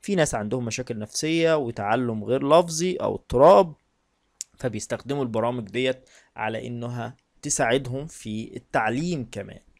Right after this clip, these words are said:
جميل. فاحنا طبعًا لا شك ولا خلاف على ان التكنولوجيا المتطورة والتكنولوجيا المساعدة والبرامج المساعدة اللي موجودة على تليفوناتنا بتساعدنا كأشخاص ذو الهمم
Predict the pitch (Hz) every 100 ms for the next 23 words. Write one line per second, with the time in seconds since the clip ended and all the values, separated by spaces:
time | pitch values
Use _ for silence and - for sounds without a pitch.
0 | - 135 185 226 - - - 254 240 214
1 | 196 190 160 123 180 262 240 240 - 143
2 | 143 208 240 214 196 202 233 160 117 131
3 | 135 135 143 143 127 - 139 196 202 160
4 | 135 127 117 127 160 135 123 120 123 139
5 | 165 151 123 110 147 151 165 - - _
6 | 120 117 117 131 185 208 170 156 131 151
7 | 131 139 139 113 113 113 120 185 185 160
8 | 139 123 120 120 131 - 165 143 127 -
9 | 113 120 185 190 180 - 101 - - 127
10 | 127 110 120 120 127 135